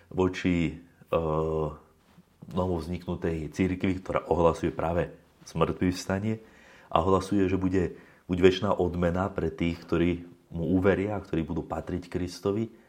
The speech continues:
alebo bude teda večný, večný trest pre tých, ktorí neuverili. Toto Saducejom nesedia. Keďže oni boli z tej vyššej triedy, patril k nim práve veľkňaz, počujeme, a mnohí ďalší v jeho okolí,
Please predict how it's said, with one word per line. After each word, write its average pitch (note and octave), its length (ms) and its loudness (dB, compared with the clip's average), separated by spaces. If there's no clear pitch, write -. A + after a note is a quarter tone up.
alebo D#2+ 240 -2
bude D2 480 -2
teda C#2+ 240 -6
večný, D#2+ 560 -4
večný E2 320 -2
trest - 480 2
pre E2+ 160 -4
tých, D#2+ 240 -2
ktorí E2 160 2
neuverili. D2+ 560 2
Toto - 400 -10
Saducejom D#2 720 -2
nesedia. E2 640 2
Keďže A#2+ 240 6
oni A#2+ 80 0
boli A2 240 2
z - 80 -14
tej E2 160 2
vyššej G#2 320 -2
triedy, F2+ 480 2
patril D#2+ 320 0
k E2 160 -4
nim D2+ 80 -6
práve D2+ 320 2
veľkňaz, F2+ 560 4
počujeme, D#2+ 560 -4
a C#2+ 160 -4
mnohí C#2+ 320 -6
ďalší D#2 400 0
v D2+ 160 -8
jeho E2 160 2
okolí, F#2 800 0